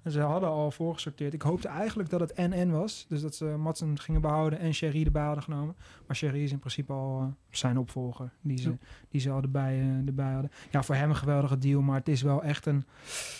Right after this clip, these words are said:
Speaker 1: Ja, heel jammer. Ook voor alle Scorito-spelers, denk ik. Maar ook gewoon voor ons als liefhebber en, eh, als volger van de Eredivisie... dat deze jongen vertrekt. Want,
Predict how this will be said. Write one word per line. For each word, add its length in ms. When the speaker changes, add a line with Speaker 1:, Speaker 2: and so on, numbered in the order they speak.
Speaker 1:
Ja, 200
heel 480
jammer. 420
Ook 120
voor 120
alle 120
Scorito-spelers, 880
denk 220
ik. 120
Maar 120
ook 160
gewoon 200
voor 160
ons 180
als 100
liefhebber 640
en, 240
eh, 460
als 140
volger 360
van 100
de 60
Eredivisie... 500
dat 100
deze 220
jongen 200
vertrekt. 360
Want, 180